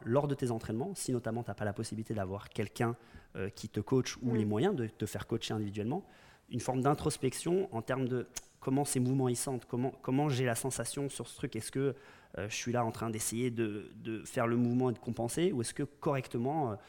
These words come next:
Speaker 1: face à une glace, je te dis par exemple, ça peut être un, euh, je suis bien placé ou pas. Et moi j'ai plein de gens qui viennent me voir sur des mouvements de base où je les corrige, alors que ça fait trois, quatre, cinq, six ans qu'ils font ce mouvement-là, tu vois. Et ils me disent,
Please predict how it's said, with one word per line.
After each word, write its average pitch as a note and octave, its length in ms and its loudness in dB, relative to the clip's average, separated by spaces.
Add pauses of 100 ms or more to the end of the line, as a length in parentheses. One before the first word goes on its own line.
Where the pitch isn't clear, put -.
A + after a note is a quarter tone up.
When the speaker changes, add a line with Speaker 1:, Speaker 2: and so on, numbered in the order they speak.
(160)
Speaker 1:
face - 260 -2
à A2+ 60 0
une A#2 100 2
glace, C3 420 4 (200)
je - 80 -16
te G#2+ 80 -4
dis A2+ 100 -8
par G#2 160 -6
exemple, D3 280 -2
ça G2 120 -4
peut G2+ 120 -8
être G#2 120 -8
un, G2+ 80 -6 (520)
euh, F#2+ 100 -4
je F#2+ 80 -6
suis A#2 100 -6
bien A2+ 120 2
placé A2 280 -2
ou A#2+ 40 -2
pas. - 180 -4 (380)
Et - 80 -4
moi D3 100 2
j'ai A2+ 100 2
plein C#3 220 0
de B2 60 0
gens C#3 160 -2
qui - 160 -8
viennent G2+ 120 0
me G2+ 60 0
voir B2 320 -6 (880)
sur - 180 -4
des G#2+ 100 2
mouvements G#2 220 2
de G2+ 60 -2
base B2+ 400 2 (560)
où C3 260 2
je G#2 120 -2
les G#2 80 0
corrige, B2 480 0 (200)
alors G2+ 160 -6
que - 60 -6
ça - 100 -4
fait F2+ 320 -6 (180)
trois, D#3 280 -6
quatre, - 300 -6
cinq, C3 260 0
six D3 300 2
ans F3+ 60 4
qu'ils - 160 -4
font C3+ 120 -2
ce - 140 -2
mouvement-là, C3 400 2
tu D3+ 100 -8
vois. F#3+ 140 -4
Et - 20 -6
ils A2 80 -2
me A2 40 -2
disent, A2+ 140 -4